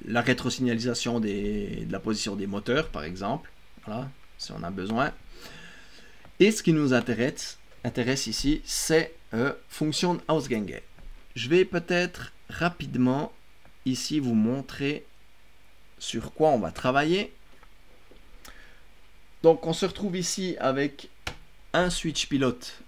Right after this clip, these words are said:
s-, version deux, avec la génération ici où on a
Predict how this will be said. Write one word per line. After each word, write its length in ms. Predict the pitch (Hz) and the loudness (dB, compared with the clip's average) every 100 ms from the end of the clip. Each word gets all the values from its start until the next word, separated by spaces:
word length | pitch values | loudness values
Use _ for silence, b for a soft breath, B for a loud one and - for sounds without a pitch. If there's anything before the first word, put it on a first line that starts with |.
| - - - | -18 -18 -10
s-, 640 | - - - - - - - | -6 -4 -2 -2 -2 -4 4
version 480 | 151 147 - 113 113 | 6 6 4 4 6
deux, 260 | 131 - - - - b b b b b - | 6 2 -4 -18 -18 b b b b b 4
avec 240 | 175 185 | 4 6
la 100 | 165 | 4
génération 640 | 147 147 143 139 - 147 | 2 2 0 0 0 0
ici 420 | 135 - 135 127 - - - - - | 2 2 2 0 0 -12 -18 -18 -4
où 120 | 160 156 | 2 4
on 160 | 127 | 6
a 180 | 110 | 4